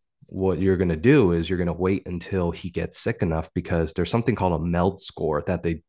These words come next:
they pull labs together to calculate. And the higher the score, the worse,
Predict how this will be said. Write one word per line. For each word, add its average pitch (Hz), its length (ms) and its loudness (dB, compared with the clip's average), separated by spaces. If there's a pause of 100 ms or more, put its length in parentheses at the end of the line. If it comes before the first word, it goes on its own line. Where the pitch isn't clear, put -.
(160)
they 85 260 0 (180)
pull 87 240 4
labs 87 280 0
together 82 320 0
to 85 200 -10
calculate. 87 720 -4 (280)
And 90 160 -2
the 87 40 0
higher 110 340 6
the 87 80 -6
score, 98 380 2
the 85 220 -2
worse, 87 480 -2